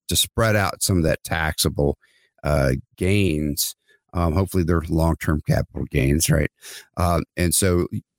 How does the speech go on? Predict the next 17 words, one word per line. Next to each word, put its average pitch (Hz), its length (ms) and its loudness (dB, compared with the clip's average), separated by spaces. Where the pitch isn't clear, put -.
you 104 280 0
have 104 120 -2
to 107 80 -2
know 104 260 2
what, 98 360 2
uh, 87 340 2
income 110 440 0
tax 104 360 -2
brackets 92 480 -2
are 123 360 2
for 104 240 -2
those 90 540 0
so 92 300 2
that 87 340 0
you, 82 560 2
uh, 76 300 0
stay 92 640 2